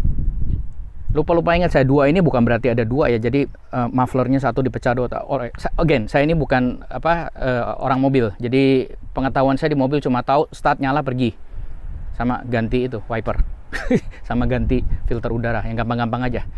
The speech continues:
Oke, so ini backup kamera. Nah, ini kita lihat belakang dulu ya. Saya yang ini nggak power lift gate, masih manual ya, which is fine. Terus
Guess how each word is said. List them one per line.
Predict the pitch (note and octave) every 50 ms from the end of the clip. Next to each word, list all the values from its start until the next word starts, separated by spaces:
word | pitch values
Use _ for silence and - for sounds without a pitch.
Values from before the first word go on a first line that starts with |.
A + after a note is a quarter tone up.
| - - - - - - - - - - - -
Oke, | - A2+ B2+ C3+ C#3+ D3
so | - C3
ini | C3+
backup | C3 A#2 A#2 - A#2+ A2+ -
kamera. | A#2 A#2 A#2+ A#2 A#2 A#2+ C#3 D3+ D#3+ D#3+ D#3+ D#3+ D#3 D#3 D#3+ D#3+ D#3 - - - - - - - - - - - - - - - - - - - - - - - - - - -
Nah, | - C3+ C3 B2 A2 - - - -
ini | B2+ B2
kita | A#2+ B2 B2 A#2+ B2
lihat | B2
belakang | - A#2 A2 A#2+ A#2
dulu | A#2+ A#2+ B2+
ya. | B2 A#2 A#2+ B2 A#2+ - -
Saya | - - A#2+ A#2+ A#2+ B2
yang | B2+ B2+
ini | C3 C#3 C#3+
nggak | C3 B2 A#2 - -
power | B2 A#2+ B2 A#2+ A#2+
lift | A#2+ - A#2+
gate, | C3 C#3+ D#3 - - -
masih | C3+ A#2+ A2+ - A#2
manual | A#2+ A#2 A2+ A#2 A#2+ A#2+ C3 D#3 E3+ - - - -
ya, | - G2+ G#2+ G#2+ G#2+ - - -
which | A2 A2+ -
is | A#2 -
fine. | - B2 A#2+ B2+ D3 E3+ E3+ - - - - - - - - - - - - - - - - - - - - -
Terus | - A2 A2+ A2+ A#2 A#2 A#2 A#2 A#2 A2 G#2+ - - -